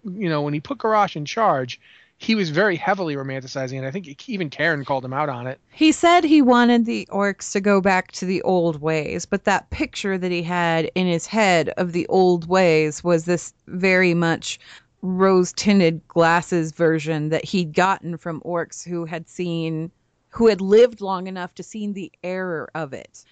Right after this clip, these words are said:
Speaker 2: So they presented the ideal version to him, and that's what he grew up with. He, he,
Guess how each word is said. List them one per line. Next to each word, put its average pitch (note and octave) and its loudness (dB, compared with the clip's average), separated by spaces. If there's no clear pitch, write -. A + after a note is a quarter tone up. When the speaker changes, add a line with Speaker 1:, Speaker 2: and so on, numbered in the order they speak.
Speaker 2:
So G#3 -2
they G3 0
presented G3+ -4
the - -10
ideal F3 -2
version D#3+ -4
to F#3 -4
him, A#3+ 0
and G3 2
that's G#3+ -2
what - 0
he C4+ -2
grew A3 -2
up G#3+ 0
with. B2+ -8
He, G#3 -2
he, A3 -4